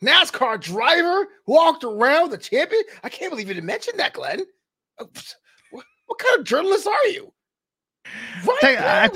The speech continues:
Speaker 2: prefer to
Speaker 1: there.
Speaker 2: think of myself as a pundit more than a journalist,
Speaker 1: Yeah, me
Speaker 2: but
Speaker 1: too. It's kinda funny. Yeah, yeah, yeah.
Speaker 2: Yeah, I mean, I don't write anything.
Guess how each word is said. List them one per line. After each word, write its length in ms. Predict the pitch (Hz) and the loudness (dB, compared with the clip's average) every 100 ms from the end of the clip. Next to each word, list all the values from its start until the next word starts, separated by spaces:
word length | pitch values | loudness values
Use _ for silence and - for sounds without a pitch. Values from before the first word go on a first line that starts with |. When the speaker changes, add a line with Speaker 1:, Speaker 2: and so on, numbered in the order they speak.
| 233 | 6
Speaker 2:
prefer 120 | 262 | 4
to 40 | 247 | 2
Speaker 1:
there. 80 | 226 | 0
Speaker 2:
think 160 | 220 | 0
of 60 | 190 | 2
myself 300 | 175 170 139 | 2 2 0
as 80 | 131 | -2
a 60 | |
pundit 460 | 127 151 151 135 107 | -2 0 2 0 -4
more 200 | 131 127 | -4 -2
than 160 | 117 110 | -2 -6
a 60 | |
journalist, 520 | 104 127 110 85 80 | -4 -4 -4 -8 -6
Speaker 1:
Yeah, 160 | 208 202 | 0 2
me 120 | 208 226 | 2 -2
Speaker 2:
but 60 | - | -4
Speaker 1:
too. 240 | 180 151 | -4 -4
It's 120 | 143 | -8
kinda 200 | 160 139 | -10 -12
funny. 280 | - 123 123 | -14 -20 -20
Yeah, 60 | - - | -20 -20
yeah, 160 | - - _ 139 | -20 -20 _ -12
yeah. 60 | 117 98 95 | -10 -8 -8
Speaker 2:
Yeah, 40 | |
I 40 | 120 | -4
mean, 100 | 165 | -2
I 60 | |
don't 200 | 170 147 | -2 -4
write 200 | 123 127 | -2 -2
anything. 580 | 120 90 90 76 71 87 | -4 -8 -14 -18 -20 -20